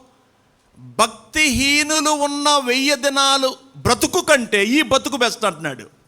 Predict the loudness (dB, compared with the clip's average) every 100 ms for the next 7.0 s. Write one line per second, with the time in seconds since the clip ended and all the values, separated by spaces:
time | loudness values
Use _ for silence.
0 | _ _ _ -4 -4 -2 -2 0 0 -2
1 | 0 2 4 2 0 -2 -2 -2 -2 -2
2 | -4 -2 -2 0 -2 2 6 6 4 -4
3 | -16 _ _ _ _ _ _ _ _ 0
4 | 2 4 2 0 -12 -20 -10 -8 -6 -8
5 | -12 -18 -20 _ _ _ _ _ -10 -8
6 | -6 -6 -4 -6 -6 -6 -6 -8 -14